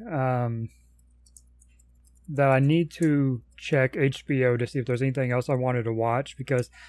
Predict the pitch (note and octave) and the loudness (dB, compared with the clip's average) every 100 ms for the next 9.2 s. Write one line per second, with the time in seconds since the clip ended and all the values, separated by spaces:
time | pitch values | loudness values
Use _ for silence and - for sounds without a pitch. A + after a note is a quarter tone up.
0 | - D3+ D3+ D#3+ D#3+ D#3 C#3+ - C#3 C3 | -4 4 6 6 4 0 0 0 0 2
1 | C3 B2+ C#3 B2+ B2 A#2+ A2+ _ _ - | 0 -2 0 2 2 2 -4 _ _ -6
2 | A#2+ A#2 A#2 A2+ A2+ A2+ A2+ A2 A2 C3 | -2 0 2 0 0 0 0 -2 -4 -4
3 | A#2 B2+ A#2 A2+ A#2 A2+ - C3 - - | -4 -2 0 0 0 0 -4 -8 -6 -2
4 | A#2+ - C#3+ B2+ A#2+ - A#2+ A#2 - C3+ | -2 -2 -2 0 -2 0 0 0 -2 0
5 | B2+ D3 D#3+ - _ _ _ _ _ A#2 | 2 0 -4 -8 _ _ _ _ _ -8
6 | A2 G#2+ G#2 - - D3 C#3+ C#3+ D#3 D3+ | -8 -8 -12 -20 -6 0 4 4 4 2
7 | C#3 C3 B2 B2 B2 - C3 C#3 B2+ A#2+ | 2 2 2 4 2 0 -4 -4 -2 -4
8 | A2 B2+ A#2 A#2 A2+ A#2 A2 - - A#2+ | -4 -4 -2 0 0 -2 -4 -6 -4 -2
9 | A2 | -2